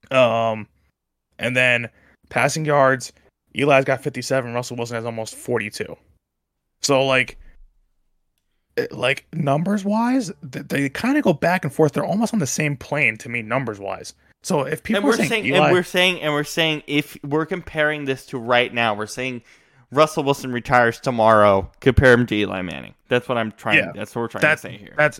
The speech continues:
Speaker 1: that,
Speaker 2: I
Speaker 1: that's
Speaker 2: just
Speaker 1: what,
Speaker 2: wanna
Speaker 1: that's
Speaker 2: add that in, 'cause that's
Speaker 1: yeah,
Speaker 2: important.
Speaker 1: that, that, that's the line, that's the line I'm drawing. So that's why I say he gets in, because if people are saying Eli gets in, then Russell Wilson has to get in.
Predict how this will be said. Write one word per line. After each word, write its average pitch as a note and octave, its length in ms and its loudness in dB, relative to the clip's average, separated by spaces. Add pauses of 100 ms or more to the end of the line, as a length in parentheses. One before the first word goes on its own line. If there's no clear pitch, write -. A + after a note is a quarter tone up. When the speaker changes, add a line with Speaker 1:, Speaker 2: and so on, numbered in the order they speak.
(100)
Speaker 1:
that, D3 180 4
Speaker 2:
I D3 80 -2
Speaker 1:
that's D#3 180 4
Speaker 2:
just - 60 -10
Speaker 1:
what, A3 60 4
Speaker 2:
wanna G#3+ 140 4
Speaker 1:
that's D#3+ 100 2
Speaker 2:
add E3 160 6
that B2 180 2
in, G#2 260 -4 (300)
'cause D#3+ 100 2
that's D#3+ 200 4
Speaker 1:
yeah, D3 100 4
Speaker 2:
important. D3 280 2
Speaker 1:
that, D3+ 180 2
that, - 100 -20
that's E3 160 -2
the D#3+ 120 -2
line, C#3+ 280 -2
that's C#3 180 -4
the D3 60 -8
line D3 160 -2
I'm B2 120 -4
drawing. A#2+ 280 -2
So A#2+ 80 -12
that's C3+ 180 -2
why F#3 80 -4
I D3 60 -4
say D#3 100 -10
he C#3 120 -10
gets A#2 220 -4
in, C#3 100 -6
because A2 140 -14
if A2+ 60 -16
people F#3 220 -8
are D#3+ 60 -4
saying C3+ 220 -10
Eli C3 220 -2
gets D3 240 -6
in, D#3+ 120 -4
then B2 120 -6
Russell C3 240 -4
Wilson B2 240 -8
has B2+ 220 -2
to - 100 -18
get F#2 140 -14
in. D#2 120 -18